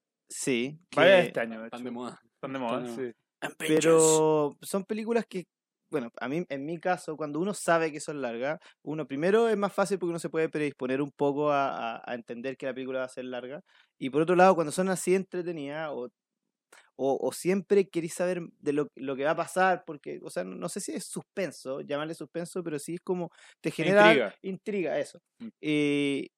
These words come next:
Speaker 1: y esta película es súper oscura, es muy distinta a lo que veníamos viendo de Batman, y eso yo creo que es como un refrescar un poco a una franquicia o a un superhéroe que venía más o menos de baja.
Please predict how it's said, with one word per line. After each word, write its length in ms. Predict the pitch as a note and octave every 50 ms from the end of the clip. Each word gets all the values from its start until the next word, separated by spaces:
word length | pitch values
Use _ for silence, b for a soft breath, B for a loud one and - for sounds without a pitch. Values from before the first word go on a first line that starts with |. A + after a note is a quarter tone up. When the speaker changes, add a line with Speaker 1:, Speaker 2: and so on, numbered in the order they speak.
| _ _ _
Speaker 1:
y 140 | - D3 D#3+
esta 180 | E3 - -
película 220 | D#3 D#3 D#3+ D#3 D#3+
es 80 | -
súper 240 | - F#3+ G3+ F3 F3
oscura, 520 | E3 - - - C#3+ C#3+ C#3+ C#3+ C#3+ C#3 C#3
es 120 | C3+ C3
muy 260 | C#3 C#3 D3+ F3 F#3+
distinta 600 | F3+ E3 F3 - _ - E3+ E3+ E3 - - E3
a 20 | D#3+
lo 100 | D#3 D3+
que 80 | D3+
veníamos 460 | D3+ D3 D3 D3 D3 D3 D3+ D3+ D3
viendo 300 | C3+ D3 D3 D3 C#3+ D3
de 80 | D3 C#3
Batman, 420 | C#3 C#3+ D#3 D#3+ F3 F#3+ G#3 G#3
y 140 | F#3 D3+ C#3+
eso 200 | D3+ D3+ - D#3+
yo 200 | D#3+ D3+ D3+ D3
creo 260 | C#3+ D3+ D3+ D#3 D#3
que 360 | C#3 D3 C#3+ C#3+ C#3+ C#3+ C#3 C#3+
es 40 | C#3 _
como 180 | - C#3+ C3+ C3+
un 220 | C3+ C#3 C#3 C3 b b b b b _
refrescar 500 | - D3 D3+ - C#3 - - - F3 F3+
un 140 | G3+ G#3 - -
poco 520 | - G3+ G#3+ G3+ G#3+ A3+ A#3 A#3 A#3+ -
a 60 | - E3+
una 260 | E3 F#3 G3 G3 F3
franquicia 680 | - E3+ E3+ E3 - - F3 F#3 - - F#3+ F#3+ F#3 D#3
o 260 | C3 C#3 C3+ B2+ C3+
a 80 | B2+ B2+
un 140 | C#3+ D3 C#3+ - _ _ _ _
superhéroe 540 | _ - C#3 C3 C#3 C#3+ D#3+ E3+ G3 A3 B3 B B B B B B _
que 580 | - - C#3+ C#3+ C#3 C#3 C#3 C3+ C3+ C3 C3 B2
venía 500 | B2 B2 C3+ C#3 C#3+ D3+ E3 E3+ E3 E3
más 180 | E3 D#3+ E3 D#3+
o 100 | D#3+ D#3+
menos 600 | D#3+ E3 E3 E3+ E3+ E3 E3 D#3+ D#3+ D#3 D3+ D3+ - _ _ _ _ _
de 240 | _ - - C#3+ C#3
baja. 320 | D#3 F3+ - - G3 F3